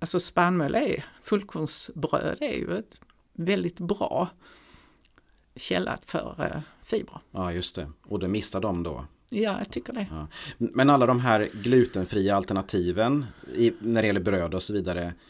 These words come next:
Speaker 2: f-, funkar det lika bra?
Speaker 1: Eh, ja, men det är inte så mycket fibrer i
Speaker 2: Det
Speaker 1: dem.
Speaker 2: är inte det?
Speaker 1: Nej, det
Speaker 2: Nej.
Speaker 1: är inte det.
Speaker 2: Nej.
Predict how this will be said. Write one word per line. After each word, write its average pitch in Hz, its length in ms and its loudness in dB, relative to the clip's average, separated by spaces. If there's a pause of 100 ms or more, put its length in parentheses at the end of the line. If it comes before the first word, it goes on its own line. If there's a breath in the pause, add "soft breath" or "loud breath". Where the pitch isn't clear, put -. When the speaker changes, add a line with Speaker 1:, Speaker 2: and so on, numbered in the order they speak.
(260 loud breath)
Speaker 2:
f-, - 260 -10 (240)
funkar 104 440 2
det 135 280 4
lika 120 240 -2
bra? 98 280 -2 (800)
Speaker 1:
Eh, 214 200 4
ja, 180 140 2
men 226 180 4
det 214 60 6
är 220 120 4
inte 220 220 2
så - 140 0
mycket 208 320 0 (280)
fibrer - 520 0
i - 100 -2
Speaker 2:
Det 147 80 6
Speaker 1:
dem. 123 80 6
Speaker 2:
är 113 60 6
inte 143 220 6
det? 196 100 4
Speaker 1:
Nej, 175 300 8
det 185 120 2
Speaker 2:
Nej. 185 140 4
Speaker 1:
är 170 100 2
inte 196 180 -2
det. 175 280 -2
Speaker 2:
Nej. 160 260 -6